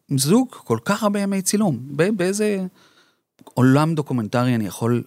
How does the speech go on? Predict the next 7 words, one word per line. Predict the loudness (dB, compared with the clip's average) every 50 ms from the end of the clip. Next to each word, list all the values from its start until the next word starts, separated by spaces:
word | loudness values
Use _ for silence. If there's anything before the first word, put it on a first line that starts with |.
| _ -8
לצלם | -6 -4 -4 -4 -4 -2 -2 -2 -2 -4 -6 -10 -20 _ _ _ _
כל | -6 -6 -6 -4
כך | -2 -4 -2 -2
הרבה | -2 0 0 0
ימים | -2 -2 -2 -4 -4 -4 -6 -8 -10 -12 _ _ _ _ _ _ _ -20 -20 -20 _ -6
זוג? | -2 0 0 0 0 -2 -4 -14 -20 _ _ _ _ _ _ _ _ _ _ _ _ _ _ _ _ _ _ _ _ _ _ _ _ -8
ו-, | -2 0 2 2 2